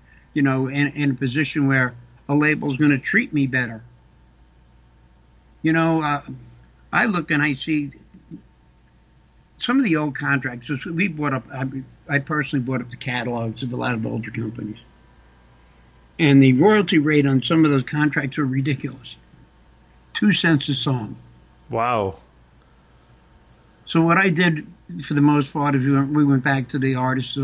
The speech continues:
Speaker 1: or states in that case, and we said, "Here's what we're gonna do. We have the right to only pay you two cents a song."
Speaker 2: Mm-hmm.
Speaker 1: I think it's ridiculous.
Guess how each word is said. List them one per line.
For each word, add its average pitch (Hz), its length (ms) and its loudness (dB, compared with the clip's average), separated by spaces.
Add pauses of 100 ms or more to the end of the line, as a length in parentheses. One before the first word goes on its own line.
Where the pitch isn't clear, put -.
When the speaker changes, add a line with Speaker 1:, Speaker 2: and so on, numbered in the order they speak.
(140)
Speaker 1:
or 127 220 -4
states 127 500 -8
in 127 60 -2
that 123 200 -8
case, 135 320 -4 (520)
and 139 160 8
we 147 120 8
said, 135 360 2 (420)
"Here's 233 180 2
what 160 120 -2
we're 143 100 0
gonna 123 120 -4
do. 120 180 -10 (1200)
We 139 240 4
have 185 240 -2
the 175 80 -2
right 139 320 0 (300)
to 139 140 -4
only 127 200 -2
pay 143 180 -4
you 113 180 -4
two 127 180 -4
cents 110 340 -12
a - 40 -20
song." 139 260 -6 (420)
Speaker 2:
Mm-hmm. 117 280 -6 (1080)
Speaker 1:
I - 80 0
think 135 200 -2
it's 110 140 -10
ridiculous. 123 640 -6